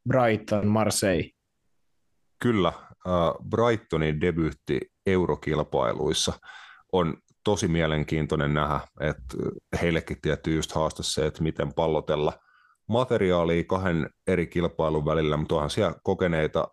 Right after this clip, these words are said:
Speaker 2: sotaratsuja, kuten James Milner, jonka voi tuossa torstai-iltana päästää sit irti ja laittaa paimentaa, paimentaa sit muuta porukkaa. Mut
Speaker 1: Hei, muuten mulla on tohon, tohon liittyen yksi kysymys. Olisitko koskaan uskonut, että,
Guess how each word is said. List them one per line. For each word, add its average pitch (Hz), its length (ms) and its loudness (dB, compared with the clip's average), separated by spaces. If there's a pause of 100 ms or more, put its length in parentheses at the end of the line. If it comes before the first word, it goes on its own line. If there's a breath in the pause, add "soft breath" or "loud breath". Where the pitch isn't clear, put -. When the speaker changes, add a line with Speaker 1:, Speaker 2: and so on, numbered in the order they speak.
Speaker 2:
sotaratsuja, 78 840 -2
kuten 76 240 -2 (100)
James 82 340 0
Milner, 76 400 -2 (120)
jonka 78 300 -2
voi 78 180 0 (460 loud breath)
tuossa 82 400 -2 (720)
torstai-iltana 82 800 0
päästää 80 480 -2
sit - 220 -6
irti 82 320 -2
ja 76 100 0 (180)
laittaa 80 380 -2
paimentaa, 78 800 0 (560 loud breath)
paimentaa 85 640 2
sit - 200 -6
muuta 87 320 0
porukkaa. - 640 -2
Mut - 260 -4
Speaker 1:
Hei, 156 80 4
muuten 160 240 2
mulla 160 160 4
on 151 160 -4
tohon, 170 340 2
tohon 170 220 4
liittyen 131 420 2
yksi 113 160 -2
kysymys. 120 280 2
Olisitko 151 340 0
koskaan 139 520 2
uskonut, 117 420 2
että, - 340 -2